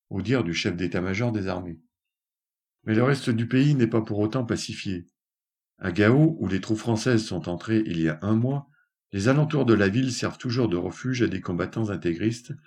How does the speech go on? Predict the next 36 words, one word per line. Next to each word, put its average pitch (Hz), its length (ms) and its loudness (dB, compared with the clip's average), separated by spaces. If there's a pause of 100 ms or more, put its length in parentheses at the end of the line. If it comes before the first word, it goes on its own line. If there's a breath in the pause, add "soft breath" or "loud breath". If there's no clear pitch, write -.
(400 soft breath)
qui 113 120 0
ont 104 120 4
lancé 113 340 2
récemment 95 480 -4
des 98 220 -2
actions 104 260 -4
de 85 100 0
commando 98 440 -4
sur 107 180 -4
la 101 80 -4
ville. 82 320 -8 (880)
Les 87 80 -10
soldats 87 320 0
maliens 107 540 0
et 87 80 -4
français 135 540 -4 (320 soft breath)
entreprennent 127 520 0
maintenant 113 600 2
de 104 100 6
les 107 160 10
dénicher 131 520 2
dans 113 160 -2
les 92 120 -4
villages, 107 480 0 (400)
avec 107 280 2
tout 156 140 0
ce 127 160 -4
que 104 180 -4
cela 104 320 -4
comporte - 600 -4
de 82 120 -4
risques 101 380 -4
d'arbitraire 110 720 -2 (380 soft breath)
pour 92 160 -4
les 90 100 0
populations, 101 720 -2